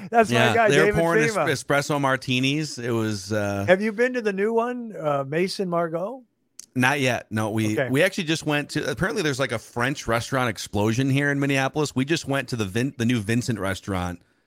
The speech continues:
Speaker 2: Chloe by Vincent, a couple nights
Speaker 1: Oh.
Speaker 2: ago. So we're trying to,
Speaker 1: Oh.
Speaker 2: we're trying to make our way through, you know, all the,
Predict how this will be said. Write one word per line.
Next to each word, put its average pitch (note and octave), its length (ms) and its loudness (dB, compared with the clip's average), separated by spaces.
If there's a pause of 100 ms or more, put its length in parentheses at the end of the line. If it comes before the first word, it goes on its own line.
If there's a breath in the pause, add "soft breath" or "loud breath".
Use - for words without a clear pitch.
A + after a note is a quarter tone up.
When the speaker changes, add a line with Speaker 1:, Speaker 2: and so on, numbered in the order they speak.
Speaker 2:
Chloe C3+ 400 2
by G#2 180 2
Vincent, G2+ 500 -4
a D2 60 -10
couple G#2 260 -2
nights F#3 240 0
Speaker 1:
Oh. - 40 -4
Speaker 2:
ago. D#2+ 260 -6 (260 soft breath)
So - 120 -2
we're E3 60 2
trying A3+ 160 2
to, G#3 60 2
Speaker 1:
Oh. E3 40 -2
Speaker 2:
we're E3 80 0
trying F#3+ 160 0
to F3 60 0
make D3 260 0
our D3 120 2
way C3+ 240 2
through, B2 240 -2
you A#2+ 120 -2
know, A2 120 -2
all A2 280 -2
the, F#2+ 400 -4